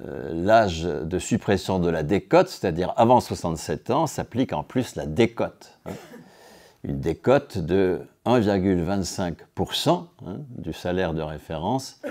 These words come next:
par trimestre, euh, séparant de soixante-sept ans, <clears throat> séparant l'âge où on liquide sa pension de soixante-sept ans,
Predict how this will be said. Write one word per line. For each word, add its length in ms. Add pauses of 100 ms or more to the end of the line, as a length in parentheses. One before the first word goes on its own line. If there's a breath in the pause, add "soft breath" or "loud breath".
(760 loud breath)
par 240
trimestre, 840 (400)
euh, 800 (640 soft breath)
séparant 640
de 60
soixante-sept 720
ans, 160 (120)
<clears throat> 1160
séparant 520
l'âge 580 (280)
où 160
on 20
liquide 440
sa 160
pension 580 (200)
de 200
soixante-sept 720
ans, 120